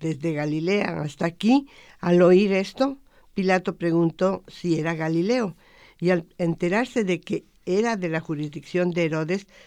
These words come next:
se lo remitió, ya que Herodes estaba en Jerusalén precisamente por aquellos días. Herodes, al ver a Jesús, se puso muy contento porque hacía mucho tiempo que quería verlo, pues había oído hablar mucho de él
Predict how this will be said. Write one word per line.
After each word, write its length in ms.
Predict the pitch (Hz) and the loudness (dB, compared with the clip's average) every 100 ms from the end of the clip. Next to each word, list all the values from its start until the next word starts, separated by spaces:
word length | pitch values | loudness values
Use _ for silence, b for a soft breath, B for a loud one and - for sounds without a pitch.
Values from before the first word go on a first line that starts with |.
| B | B
se 240 | - 302 | -8 -4
lo 120 | 269 185 | -2 0
remitió, 640 | 170 156 139 160 147 143 _ b b b b | 0 0 -2 -4 -4 -6 _ b b b b
ya 200 | 175 180 | -6 -6
que 160 | 170 170 | -2 0
Herodes 420 | 180 202 208 202 | 2 0 -2 -4
estaba 340 | 160 - 170 | -10 -4 -2
en 60 | 170 | -2
Jerusalén 680 | 165 147 156 151 165 190 202 B B _ | -2 -4 -6 -4 -2 -2 -4 B B _
precisamente 1120 | 180 185 - 247 240 226 180 190 185 208 196 _ _ | -2 -2 0 -6 -4 -2 2 2 0 -2 -4 _ _
por 120 | 170 156 | -6 -6
aquellos 480 | 147 139 135 135 | -4 -6 -6 -8
días. 600 | 139 131 127 143 - - - B B B B B B | -8 -8 -8 -12 -16 -20 -20 B B B B B B
Herodes, 500 | 202 226 240 254 - _ - | 2 4 4 0 -2 _ -2
al 200 | 180 180 | 0 2
ver 180 | 220 | 2
a 80 | 247 | 0
Jesús, 540 | 233 165 - 165 170 - b | -4 -6 -4 -6 -6 -14 b
se 160 | _ 170 | _ -6
puso 300 | - 170 185 | -6 -2 0
muy 200 | 175 160 | 2 0
contento 640 | 165 156 143 196 226 202 196 B B | 0 -2 0 -2 -2 -4 -6 B B
porque 260 | 170 170 175 | -4 -2 -4
hacía 240 | - 214 | -2 0
mucho 320 | 220 220 - | 0 -2 -6
tiempo 320 | - 214 196 | -4 -4 -4
que 120 | 180 208 | -10 -6
quería 360 | 175 165 170 | -4 -2 -2
verlo, 400 | 156 185 170 156 B B B | 0 -2 -2 -6 B B B
pues 200 | 190 - | -12 -8
había 320 | 180 196 196 185 | -4 -2 0 0
oído 280 | 185 196 | 0 -2
hablar 300 | 196 175 170 | -4 -2 -2
mucho 380 | 170 165 165 175 | 0 0 -2 -4
de 200 | 156 156 | -4 -4
él 120 | 160 | -4